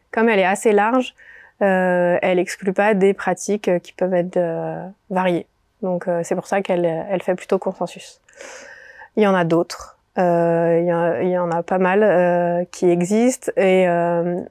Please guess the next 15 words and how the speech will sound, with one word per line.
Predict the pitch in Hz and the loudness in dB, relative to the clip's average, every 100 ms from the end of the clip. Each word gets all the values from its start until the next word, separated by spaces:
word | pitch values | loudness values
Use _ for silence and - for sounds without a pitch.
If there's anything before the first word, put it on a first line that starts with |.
| _ | _
il | 160 175 | -8 -4
y | |
a... | 165 165 165 | -2 -4 -6
donc, | 180 - 185 175 | -8 -6 -4 -2
ce | |
qui | - | 0
est | 220 | 0
intéressant | 208 208 202 233 | 2 2 2 2
aussi | 208 240 | 0 2
dans | 214 190 | 0 0
cette | 208 180 | -2 0
définition, | 190 196 208 196 240 247 254 254 | 0 0 0 0 0 2 2 0
c'est | - 214 | -2 -2
qu'elle, | 202 180 185 180 | 2 2 2 2
euh, | 180 180 180 | 0 0 -2